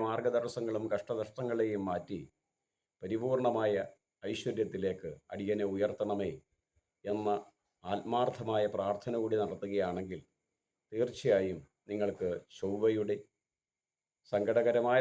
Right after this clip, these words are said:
തലത്തിൽ നിന്ന് അല്പമെങ്കിലും മോചനം ലഭിക്കുക തന്നെ ചെയ്യും. അതുകൊണ്ട് ചൊവ്വാദോഷം അനുഭവിക്കുന്നവർ, അതുപോലെ തന്നെ ചന്ദ്രൻ അനുഗ്രഹിക്കണം എന്ന് ആഗ്രഹിക്കുന്നവർ തീർച്ചയായും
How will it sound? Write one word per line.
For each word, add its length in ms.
തലത്തിൽ 280
നിന്ന് 220
അല്പമെങ്കിലും 640
മോചനം 440
ലഭിക്കുക 380
തന്നെ 260
ചെയ്യും. 240
അതുകൊണ്ട് 380
ചൊവ്വാദോഷം 580
അനുഭവിക്കുന്നവർ, 680
അതുപോലെ 340
തന്നെ 240
ചന്ദ്രൻ 360
അനുഗ്രഹിക്കണം 760
എന്ന് 200
ആഗ്രഹിക്കുന്നവർ 720
തീർച്ചയായും 580